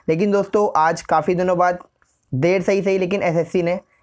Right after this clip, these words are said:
एग्ज़ाम के कैलेंडर को रिलीज़ कर दिया है,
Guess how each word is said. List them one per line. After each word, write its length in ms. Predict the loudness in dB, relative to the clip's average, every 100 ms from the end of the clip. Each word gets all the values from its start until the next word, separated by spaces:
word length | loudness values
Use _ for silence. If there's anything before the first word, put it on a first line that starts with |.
| -4
एग्ज़ाम 380 | -2 2 0 0
के 140 | -2
कैलेंडर 380 | 0 0 0 -2
को 140 | -2
रिलीज़ 380 | -2 -2 -2 -4
कर 140 | -2 -2
दिया 240 | 0 0
है, 220 | 0 -4